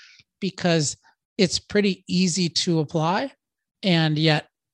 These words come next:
there are lots and lots of benefits. So it's not, again, it's not like, "Oh, I'm been addicted to smoking," so to speak, "for fifty years, and then Alex is gonna <laughs> tell me some strategy for getting off." It's not that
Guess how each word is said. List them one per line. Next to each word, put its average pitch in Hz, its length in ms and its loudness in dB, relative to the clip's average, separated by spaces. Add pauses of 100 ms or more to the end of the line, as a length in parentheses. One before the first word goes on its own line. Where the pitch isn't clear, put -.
there 175 260 6
are 151 60 4
lots 151 300 2
and 160 80 -2
lots 147 160 0
of 147 40 -4
benefits. 170 380 0
So 180 80 -4
it's 165 160 -2
not, 165 380 4 (100)
again, 151 300 2
it's - 160 -4
not 151 200 -2
like, 151 200 -6 (480)
"Oh, 180 200 8
I'm 160 440 6 (140)
been 165 220 2
addicted 160 340 2
to 156 80 2
smoking," 151 840 0 (180)
so - 180 -4
to 151 60 0
speak, 147 380 -2 (480)
"for 151 720 4 (440)
fifty 180 320 2
years, 214 540 6
and 165 140 2
then 156 180 2
Alex 160 340 -2
is 156 120 -6
gonna 147 320 0
<laughs> - 60 -14
tell 165 220 6
me 165 220 6
some 151 240 0
strategy 151 400 -2
for 151 140 -8
getting 160 160 -6
off." 233 160 -4 (800)
It's 170 160 -2
not 233 260 0
that 190 300 2